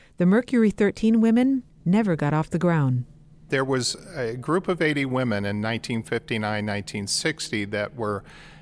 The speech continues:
Speaker 2: asked to go through various medical testing that the Mercury astronauts went through. Those eighty were winnowed down to thirteen that completed all of the testing. Uh, Jerry Cobb is the most recognizable of the group,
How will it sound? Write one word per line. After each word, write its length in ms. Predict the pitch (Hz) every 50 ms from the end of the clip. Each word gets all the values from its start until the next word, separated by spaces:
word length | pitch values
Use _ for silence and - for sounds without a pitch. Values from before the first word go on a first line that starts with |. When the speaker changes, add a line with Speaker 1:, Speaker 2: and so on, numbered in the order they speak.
| - -
Speaker 2:
asked 300 | - 117 123 120 - -
to 80 | - 123
go 180 | 110 113 110 110
through 320 | - - 117 110 107 104
various 680 | 107 107 110 107 107 107 104 104 104 98 - - - - -
medical 360 | 135 143 156 147 - - 127
testing 440 | - - - 110 107 - - 123 110
that 160 | 110 110 107
the 80 | - 113
Mercury 420 | 110 104 101 - - 98 101 101
astronauts 680 | 107 120 139 131 - - - - 98 90 - - - -
went 180 | - 92 - -
through. 300 | - - 98 87 - - - - - - - - - - - - - - - - - -
Those 460 | - 120 120 123 120 - - - - -
eighty 280 | - 147 156 160 151 139
were 160 | 123 127 120
winnowed 480 | 113 110 120 123 131 123 117 110 107 104
down 320 | 117 120 127 120 117 113
to 160 | 110 - 117
thirteen 640 | - - - 123 117 113 - - 139 127 127 110 101 98
that 160 | 101 98 -
completed 580 | - 123 107 - - 123 110 107 101 107 98
all 220 | 107 104 101 98 101
of 140 | 95 92 -
the 100 | 101 92
testing. 640 | - - - 131 120 - - - 104 90 95 - - - - - - - - - - -
Uh, 100 | 120 120
Jerry 400 | 113 - - 135 127 120 110 98
Cobb 480 | - - - - 135 131 117 104 98
is 160 | 104 98 -
the 80 | - -
most 380 | 104 98 95 90 - - - -
recognizable 1000 | 104 90 - - 92 92 101 95 92 101 95 95 95 - - 90 95 95 92 95
of 180 | 98 90 95
the 60 | -
group, 360 | 98 98 - 107 101 95 95